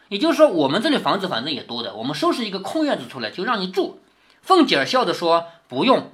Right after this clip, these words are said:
那边也离不开我，我倒是天天来的好。”好，王熙凤是没有要住在这里，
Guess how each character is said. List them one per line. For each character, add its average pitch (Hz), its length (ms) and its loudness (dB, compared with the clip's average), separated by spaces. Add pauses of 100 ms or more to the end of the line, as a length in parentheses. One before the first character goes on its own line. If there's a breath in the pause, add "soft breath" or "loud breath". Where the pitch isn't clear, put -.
(140)
那 269 260 8
边 220 220 2
也 139 100 2
离 120 160 -2
不 202 100 0
开 247 160 2
我， 110 380 -2
我 151 220 4
倒 277 140 4
是 254 100 -2
天 320 220 0
天 294 140 2
来 151 180 4
的 254 100 4
好。” - 300 -4 (180)
好， 247 200 6 (200 loud breath)
王 226 180 8
熙 330 140 4
凤 302 140 6
是 185 120 0
没 160 140 0
有 226 160 2
要 180 200 0
住 294 160 -2
在 175 120 0
这 123 80 -4
里， 104 160 -10